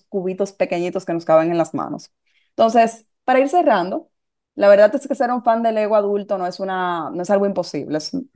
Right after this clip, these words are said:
es más que un hobby, de hecho. Hay personas que lo usan para invertir, como bien dijo Santiago, otros para relajarse, otros simplemente para decorar. Y, bueno, independientemente sea tu objetivo,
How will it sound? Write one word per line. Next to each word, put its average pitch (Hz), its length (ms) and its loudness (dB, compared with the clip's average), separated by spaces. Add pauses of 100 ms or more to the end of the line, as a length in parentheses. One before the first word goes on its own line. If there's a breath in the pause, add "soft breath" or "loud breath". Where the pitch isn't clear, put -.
es - 140 -8
más 220 180 4
que 262 100 6
un 226 140 4
hobby, 170 360 4
de 143 220 0
hecho. - 140 -6
Hay 147 100 0
personas 208 400 -2
que 202 100 0
lo 190 140 4
usan 247 420 -2 (240 soft breath)
para 240 160 6
invertir, 262 520 4
como 233 240 2
bien 208 220 -2
dijo 226 220 -6
Santiago, 208 640 2
otros 190 260 -4
para 196 220 -2
relajarse, 196 880 -2 (220 soft breath)
otros 285 260 0
simplemente 247 440 4
para 180 220 4
decorar. 226 600 0 (460)
Y, 104 460 -4 (220)
bueno, 285 460 -2 (140)
independientemente 320 760 -2
sea 254 260 0
tu 254 80 -4
objetivo, 170 760 -4